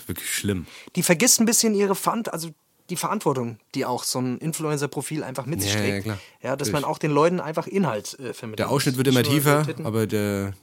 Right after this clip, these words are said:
Speaker 2: die
Speaker 1: Ja.
Speaker 2: Tiefe geht
Speaker 1: Ja.
Speaker 2: verloren.
Speaker 1: Aber die Tiefe der, genau.
Speaker 2: Ja, das
Speaker 1: Deswegen, also ich würd, äh, würd jetzt gerne von, von, äh, einen Spruch noch vorlesen, den ihr euch bitte auf jeden Fall zu Herzen nehmen solltet.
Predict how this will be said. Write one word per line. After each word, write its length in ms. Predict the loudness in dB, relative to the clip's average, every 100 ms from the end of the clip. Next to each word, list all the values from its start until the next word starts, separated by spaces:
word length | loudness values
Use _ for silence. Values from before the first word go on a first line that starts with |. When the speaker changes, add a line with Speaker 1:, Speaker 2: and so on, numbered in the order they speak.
| -4
Speaker 2:
die 60 |
Speaker 1:
Ja. 60 | -2
Speaker 2:
Tiefe 460 | 2 0 0 -2 -2
geht 220 | -4 -4 -2
Speaker 1:
Ja. 120 | -6 -8
Speaker 2:
verloren. 420 | -8 -6 -6 -10 _
Speaker 1:
Aber 120 | -10 -8
die 120 | -4
Tiefe 240 | -2 0
der, 120 | 0 -2 _ _ -4
genau. 260 | 0 0 0
Speaker 2:
Ja, 100 | -6 -8 _ -12
das 360 | -6 -6 -6 -8 -12 -4
Speaker 1:
Deswegen, 300 | 4 6 6
also 160 | 4
ich 140 | 2 2
würd, 200 | 0 0
äh, 160 | 0 0
würd 80 | 0
jetzt 180 | -2 -2
gerne 200 | -2 -2
von, 400 | -4 -4 -4 -8
von, 320 | -10 -8 -6
äh, 380 | -6 -6 -8 -10
einen 160 | -10 -10
Spruch 240 | -8 -6
noch 120 | -4 -4
vorlesen, 420 | -2 -2 -4 -4
den 140 | -4
ihr 80 | -4
euch 140 | -6
bitte 420 | -4 -2 -2 -2 -8 _ _ -12
auf 160 | -10
jeden 160 | -6 -4
Fall 160 | -4
zu 100 | -4
Herzen 300 | -4 -4 -4
nehmen 160 | -6 -6
solltet. 400 | -6 -4 -6 -8